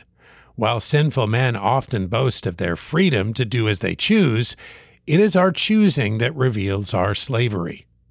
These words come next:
The desires of sinful flesh are only to do evil and sin. Redeemed children of God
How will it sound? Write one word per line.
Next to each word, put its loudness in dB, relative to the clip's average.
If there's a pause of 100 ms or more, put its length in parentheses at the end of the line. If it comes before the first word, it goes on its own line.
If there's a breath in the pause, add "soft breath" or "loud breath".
(560 soft breath)
The 0
desires 2
of -2
sinful 0
flesh -2
are 0
only 2
to 0
do -2
evil -2
and 2
sin. 2 (720 soft breath)
Redeemed 2
children 2
of -2
God 0